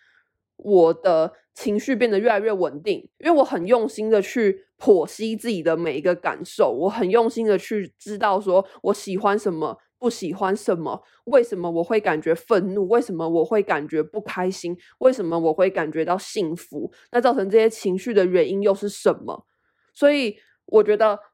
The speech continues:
我自己内心的成长是非常，非常大，然后我觉得这个成长是带给我很多，很多，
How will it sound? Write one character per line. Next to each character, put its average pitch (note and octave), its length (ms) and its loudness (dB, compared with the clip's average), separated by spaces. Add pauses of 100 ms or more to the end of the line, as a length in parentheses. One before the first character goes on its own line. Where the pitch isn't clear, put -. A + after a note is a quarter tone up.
我 A3 160 4
自 B3 160 -6
己 G#3 220 -6
内 A#3+ 240 0
心 A#3 200 -4
的 G#3 100 2
成 F3+ 320 -6
长 F#3+ 220 0
是 G3 100 -12
非 C#4+ 260 -2
常， G#3 160 0
非 A3 120 -2
常 E3 160 -6
大， - 280 -8
然 E3 80 -6
后 C4 120 0
我 G#3 100 6
觉 F3 100 -2
得 G3 100 0
这 C4 140 -4
个 A3+ 100 2
成 G#3 280 -4
长 G3 200 -2
是 A#3 140 -10
带 A3+ 220 0
给 F3+ 140 -4
我 F#3 180 0
很 F3 320 -6
多， A#3 160 4
很 E3+ 200 -4
多， G3+ 200 0